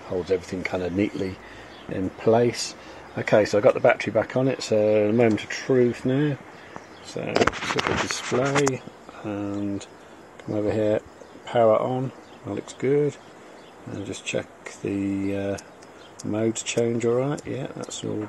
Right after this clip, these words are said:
good. And check the selector switch works. Yeah, that all looks fine. Okay, so that's a bike repaired. I was just looking at this actually, I was thinking, I think what I should do, you know,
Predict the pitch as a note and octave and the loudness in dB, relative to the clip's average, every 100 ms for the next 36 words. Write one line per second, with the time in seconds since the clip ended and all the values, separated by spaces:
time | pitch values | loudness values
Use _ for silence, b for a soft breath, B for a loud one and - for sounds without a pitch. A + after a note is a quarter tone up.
0 | - C#3 C#3 C#3 C3 - B B B B | -2 2 4 4 0 -4 B B B B
1 | B - G2 G2 G2 G2 - - - - | B -12 -8 -4 -4 -6 -6 -6 -6 -4
2 | G2 G2+ - - - - - - - - | -4 -4 -8 -12 -10 -4 -4 -4 -8 -4
3 | A2+ - A2 A2+ - - - - - - | -4 -4 -2 -2 -4 -12 -16 -18 -20 -20
4 | B B B B B - - - - - | B B B B B -20 -20 -20 -20 -20
5 | - - D#3+ - - A2+ A#2 A#2 A2+ - | -10 -2 -2 -2 -6 0 4 4 2 -2
6 | - G#2 F#2+ - - A2+ G#2+ - A#2 - | -2 -2 -2 -6 -2 0 0 2 2 2
7 | - - A2 G#2+ G#2 A#2 A2+ A2 - A2 | -8 -2 0 2 2 2 2 0 -2 -2
8 | - G#2 F#2+ - B B B - F3 A#3+ | 0 -2 -2 -8 B B B -2 2 4
9 | - A3+ - A2+ F#2+ - G2+ - C3 B2+ | 4 2 2 2 2 0 -2 -2 -4 -4
10 | - C#3+ - A#2 A2+ - B B B B | 0 0 2 0 0 -4 B B B B
11 | - - A#2 B2 G#2+ G#2 G#2+ F#2 - F#2+ | -20 -6 -4 2 2 4 4 4 0 -6
12 | - G#2 F#2+ E2+ E2+ E2+ | 0 2 2 0 -4 -4